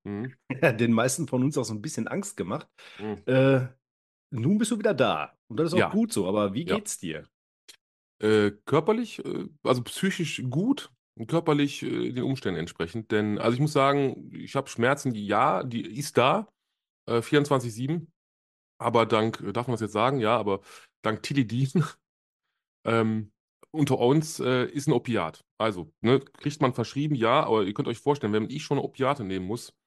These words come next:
Speaker 1: dann könnt ihr euch vorstellen, wie aua das ist. Ähm, ich darf übrigens kein Auto fahren, sagt mir, also der Arzt sagte, es ist eine Grauzone, auch sehr witzig. Die Ironie dabei ist, da fährst du nach Düsseldorf in die Klinik, wo ich operiert worden bin, kommen wir gleich zu.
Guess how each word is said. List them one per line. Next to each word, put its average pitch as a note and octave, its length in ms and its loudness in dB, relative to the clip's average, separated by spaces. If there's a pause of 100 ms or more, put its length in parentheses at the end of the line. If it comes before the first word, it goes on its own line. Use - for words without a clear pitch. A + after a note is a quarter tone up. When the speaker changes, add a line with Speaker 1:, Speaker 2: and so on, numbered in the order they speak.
(380)
Speaker 1:
dann G#2 220 0
könnt A#2+ 180 -4
ihr A2+ 40 0
euch G2 100 -4
vorstellen, G#2+ 400 -6
wie F#2 100 -8
aua G2 220 0
das D#2+ 180 -4
ist. - 360 -14
Ähm, F2+ 560 -8 (440)
ich A2 80 -10
darf D#3 160 2
übrigens C#3+ 180 2
kein C#3+ 100 0
Auto F3 200 -2
fahren, D#2+ 260 -8
sagt F2 200 -12
mir, E2 280 -8
also G#2+ 160 0
der A#2+ 120 2
Arzt D#3 160 0
sagte, D#3 280 0 (260)
es B2+ 120 -2
ist D#3 80 -4
eine D3 100 2
Grauzone, A#2+ 480 0
auch C3+ 160 0
sehr C#3 200 2
witzig. C3 280 -10
Die A2+ 120 -10
Ironie C3+ 300 0
dabei G2+ 280 0
ist, F2+ 220 -12 (500)
da G2+ 80 -4
fährst F#3 300 2
du E3+ 40 4
nach D3 160 4
Düsseldorf F#2 560 -4
in D3 120 -2
die D3 100 -2
Klinik, A#2+ 360 0
wo G#2+ 180 -4
ich - 240 -10
operiert A#2+ 400 -4
worden D#2+ 120 -4
bin, C#2+ 180 -12
kommen A2+ 200 -2
wir F#2+ 60 -2
gleich D2+ 200 -8
zu. - 180 -14